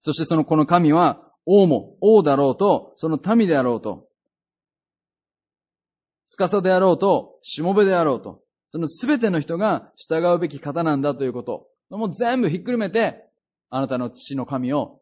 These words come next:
知りなさいってことです。だから知識だけで知ってたとしても、従わないのであれば、それは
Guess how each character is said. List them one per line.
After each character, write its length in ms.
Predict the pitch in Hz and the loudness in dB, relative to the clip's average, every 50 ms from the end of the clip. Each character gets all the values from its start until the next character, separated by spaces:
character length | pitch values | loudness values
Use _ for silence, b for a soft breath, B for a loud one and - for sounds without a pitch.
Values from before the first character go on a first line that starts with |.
| _ | _
知 220 | _ - - - 104 | _ -20 -16 -14 -12
り 80 | 104 | -10
な 100 | 104 98 | -10 -12
さ 140 | - 123 104 | -12 -14 -16
い 40 | 95 | -16
っ 40 | - | -18
て 100 | - 87 | -20 -20
こ 100 | 90 90 | -20 -20
と 80 | - | -20
で 80 | - _ | -20 _
す。 120 | _ _ _ _ _ _ _ _ _ _ _ | _ _ _ _ _ _ _ _ _ _ _
だ 80 | - 156 | -8 -8
か 0 | |
ら 40 | |
知 160 | - - - 277 | -8 -6 -6 -8
識 180 | - - 247 | -6 -2 0
だ 100 | 196 175 | 0 2
け 80 | 170 180 | 2 2
で 80 | 160 | 0
知 140 | 135 - - | 0 -2 -4
っ 20 | - | -6
て 80 | 185 | -4
た 100 | 151 151 | -4 -4
と 100 | 117 120 | -4 -6
し 80 | - - | -8 -8
て 80 | - | -6
も、 420 | 113 139 165 156 117 - - _ _ _ _ _ _ | -4 -2 -2 -2 -2 -4 -10 _ _ _ _ _ _
従 280 | - - - 190 185 202 | -12 -6 -2 0 2 4
わ 160 | 202 202 190 | 4 4 4
な 160 | 180 190 220 233 | 2 0 0 -2
い 40 | |
の 100 | 208 180 | -2 -4
で 100 | 143 131 | -4 -6
あ 60 | 120 107 | -6 -8
れ 100 | 101 92 | -8 -12
ば、 240 | 87 82 - _ _ _ _ _ _ _ _ _ _ _ | -14 -16 -20 _ _ _ _ _ _ _ _ _ _ _
そ 140 | - 143 | -8 -4
れ 60 | 139 156 | 0 0
は 260 | 165 165 - - | 0 0 -2 -4